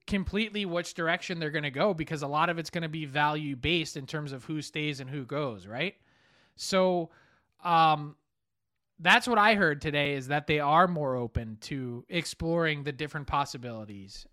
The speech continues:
And that's, that's kind of the point of this, of, of the, that I was trying to make, and I don't know if I made it clearly enough, was that the answer that Canucks fans heard today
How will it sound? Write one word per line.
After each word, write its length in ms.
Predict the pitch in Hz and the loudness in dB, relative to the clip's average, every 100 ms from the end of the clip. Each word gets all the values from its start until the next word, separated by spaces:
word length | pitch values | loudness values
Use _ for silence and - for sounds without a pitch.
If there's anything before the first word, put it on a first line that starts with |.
| - | -6
And 500 | 165 165 160 156 143 _ _ _ _ _ _ _ _ _ _ - | 0 0 0 -6 -12 _ _ _ _ _ _ _ _ _ _ 0
that's, 280 | 190 226 - | 2 2 0
that's 280 | 190 226 - | 0 0 2
kind 220 | 254 269 | 2 2
of 80 | 208 | 0
the 80 | |
point 380 | 151 - 214 247 | -2 0 0 0
of 120 | 151 | -4
this, 360 | 127 139 131 - | -4 -4 -6 -8
of, 200 | 185 160 | -6 -4
of 360 | 175 160 147 151 | -2 -2 -4 -6
the, 160 | 160 160 | -8 -2
that 120 | 165 | 0
I 200 | 156 170 | 4 2
was 120 | 180 | 2
trying 300 | - 185 170 | 0 0 0
to 60 | 143 | -4
make, 440 | 135 165 175 - - | -8 -6 -6 -10 -10
and 120 | 156 | -6
I 100 | 151 | -6
don't 100 | 156 | -4
know 80 | 156 | -6
if 100 | 151 | -4
I 220 | 151 139 165 | -4 -6 -8
made 240 | 156 156 | -4 -4
it 120 | 147 | -6
clearly 360 | - 175 165 151 | -8 -6 -4 -4
enough, 400 | 139 196 165 - | -2 -2 -2 -4
was 220 | 151 131 | -8 -4
that 280 | 143 147 277 _ _ _ _ _ 160 | -2 -2 -4 _ _ _ _ _ -6
the 200 | 190 180 | -2 0
answer 580 | 196 240 - 285 277 | 0 0 -4 -4 -4
that 420 | 214 196 190 185 - _ _ _ _ _ _ _ _ _ - | -2 0 0 -2 -6 _ _ _ _ _ _ _ _ _ -6
Canucks 440 | 190 180 202 - | -2 2 0 -2
fans 360 | - 180 180 - | -4 -2 0 -4
heard 460 | - 165 185 170 - | -4 0 0 -2 -6
today 720 | 156 151 156 131 117 123 | -2 2 2 0 -6 -10